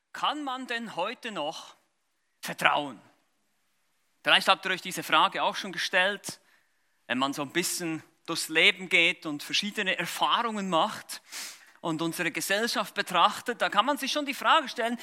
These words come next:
wem oder was kann ich denn eigentlich noch vertrauen?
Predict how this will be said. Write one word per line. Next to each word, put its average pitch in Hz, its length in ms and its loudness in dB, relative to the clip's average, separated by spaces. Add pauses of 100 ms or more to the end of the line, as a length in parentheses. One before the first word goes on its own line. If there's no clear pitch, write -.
(280)
wem 349 400 6
oder 196 260 2
was 262 420 2 (320)
kann 311 280 8
ich 302 200 -2
denn 233 300 -2
eigentlich 254 840 0
noch 190 440 -2 (280)
vertrauen? 185 760 2